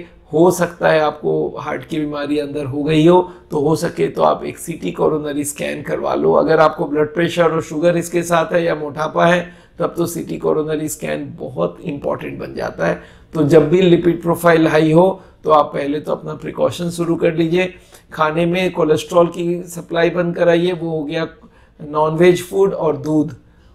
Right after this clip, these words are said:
और ट्राइग्लिसराइड आती है ऑयल और dry fruit से, ये बंद करवाइए। और उसके बाद भी अगर ये सब की control नहीं हो रही है तो आप genetic case है और आपको दवाइयाँ लेनी पड़ेगी। cholesterol की अलग report दवाई मिलती है, triglyceride की अलग दवाई मिलती है।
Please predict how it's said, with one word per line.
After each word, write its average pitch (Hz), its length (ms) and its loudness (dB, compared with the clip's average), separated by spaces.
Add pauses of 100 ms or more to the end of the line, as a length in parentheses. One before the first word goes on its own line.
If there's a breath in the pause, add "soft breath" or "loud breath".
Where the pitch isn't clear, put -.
(120 soft breath)
और 156 440 6
ट्राइग्लिसराइड 175 760 6
आती 160 280 2
है 170 80 0
ऑयल 160 400 2
और 151 540 -4
dry 147 300 -6
fruit 143 260 -10
से, - 160 -10
ये 156 200 -4
बंद 160 280 -2
करवाइए। 175 540 4 (220 loud breath)
और 160 160 0
उसके 170 240 -4
बाद 147 240 -2
भी 170 200 -4
अगर 170 280 4 (340)
ये 165 240 -2
सब - 280 -6
की 165 100 -12
control 156 500 -6
नहीं 170 160 2
हो 165 100 4
रही 175 160 4
है 180 100 4
तो 180 80 -2
आप 143 200 -2
genetic 151 460 -6
case 170 300 0
है 190 160 4 (300 loud breath)
और 147 180 0
आपको 143 280 -4
दवाइयाँ 139 440 -2
लेनी 139 260 -4
पड़ेगी। 80 360 -4
cholesterol 156 520 0
की 190 120 0
अलग 165 280 4
report - 440 -2
दवाई 165 280 -2
मिलती 170 300 -4
है, 185 80 -2
triglyceride - 640 -8
की - 100 -12
अलग - 260 -12
दवाई - 280 -8
मिलती - 340 -8
है। 180 140 -4